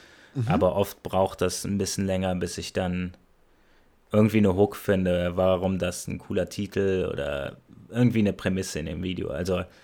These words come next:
Speaker 2: natürlich bei dem four twenty Special, das war auch ursprünglich ein Deck, was einfach Infinite Mana machen kann und dann dachte ich, <laughs> „Haha, wie wär's, wenn ich four twenty Mana damit mache?“ Unglaublich, dass ich das durchgepitcht bekam.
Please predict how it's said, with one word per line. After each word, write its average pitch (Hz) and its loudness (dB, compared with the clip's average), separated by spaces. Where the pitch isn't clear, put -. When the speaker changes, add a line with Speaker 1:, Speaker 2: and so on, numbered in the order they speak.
Speaker 2:
natürlich 101 -2
bei 95 4
dem 90 0
four 95 -2
twenty 101 2
Special, 101 2
das - -6
war 95 2
auch 104 0
ursprünglich 110 2
ein 101 2
Deck, 98 2
was 95 2
einfach - -8
Infinite 101 0
Mana 98 6
machen 92 0
kann 98 0
und 95 -4
dann 92 2
dachte 92 0
ich, - -6
<laughs> - -2
„Haha, 98 2
wie 92 0
wär's, 98 0
wenn 98 -2
ich 90 -6
four - -4
twenty 117 0
Mana 92 0
damit 92 -2
mache?“ 104 0
Unglaublich, 127 6
dass 95 2
ich 92 -2
das 98 4
durchgepitcht - 0
bekam. 92 -4